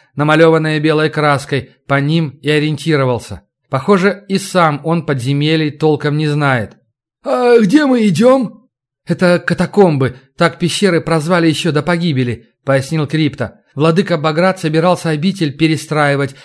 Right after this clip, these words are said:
и вглубь больше прятать. Мне велел разведать древние проходы. Верные мне люди здесь много ходили и план составили. В общем, пригодилось всё. Ходы до самого берега тянутся,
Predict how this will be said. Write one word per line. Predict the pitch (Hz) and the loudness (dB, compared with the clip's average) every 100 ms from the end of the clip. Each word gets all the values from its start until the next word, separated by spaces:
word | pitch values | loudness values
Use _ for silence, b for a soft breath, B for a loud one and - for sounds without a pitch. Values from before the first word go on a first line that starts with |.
| B B | B B
и | 180 | -4
вглубь | 151 175 214 160 | 0 0 2 0
больше | 131 170 139 135 | 0 0 0 -6
прятать. | 156 165 147 135 - _ _ _ - | -2 0 0 -2 -10 _ _ _ -4
Мне | 151 190 | 0 2
велел | 175 160 180 | 2 4 4
разведать | 175 185 143 170 160 147 | 4 2 2 0 0 -2
древние | 131 165 143 143 | 0 0 0 -2
проходы. | 139 160 - 160 131 113 _ _ _ - | -2 -4 -2 -2 -2 -4 _ _ _ -6
Верные | 135 175 165 170 | 0 2 2 -2
мне | 165 156 | 0 0
люди | 185 165 | 0 0
здесь | 156 123 175 175 143 | -2 -2 -2 -2 -2
много | 147 202 196 147 | -2 0 0 -2
ходили | 131 151 147 156 139 B B | -4 -4 -2 -2 -4 B B
и | 160 | -6
план | 160 180 151 | 0 2 2
составили. | 151 135 156 143 135 127 - b b | -2 -4 -2 -2 -2 -4 -8 b b
В | 135 | -2
общем, | 175 - 185 | -2 0 -4
пригодилось | 143 180 190 156 175 170 160 | -2 0 0 0 2 2 0
всё. | - - 151 117 - _ _ b b | -4 -4 -2 -4 -8 _ _ b b
Ходы | 165 151 214 | 0 2 2
до | 165 | 0
самого | 135 208 202 185 185 | -2 -2 0 0 0
берега | 165 185 151 147 | 2 2 2 0
тянутся, | 143 165 139 123 131 | 0 0 0 -4 -8